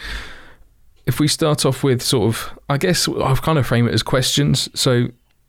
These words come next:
uh, we're gonna start off with, like, the head of youth development and, uh,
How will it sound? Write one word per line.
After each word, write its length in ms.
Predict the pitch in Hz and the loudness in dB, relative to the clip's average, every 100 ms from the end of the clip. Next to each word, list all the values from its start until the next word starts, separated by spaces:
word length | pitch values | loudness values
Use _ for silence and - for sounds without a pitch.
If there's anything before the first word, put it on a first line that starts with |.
| _ _ - | _ _ -2
uh, 180 | 107 104 | 0 0
we're 140 | 117 | 0
gonna 120 | 117 131 | 0 2
start 180 | - | 0
off 80 | 143 | 0
with, 80 | 135 | 0
like, 100 | 117 | 0
the 60 | - | 2
head 160 | 139 | 2
of 100 | 127 | 4
youth 180 | 123 120 | 4 2
development 440 | - 123 113 113 - | 0 0 2 2 2
and, 320 | 107 104 - _ - | 4 4 0 _ 0
uh, 340 | 120 104 98 | 2 4 2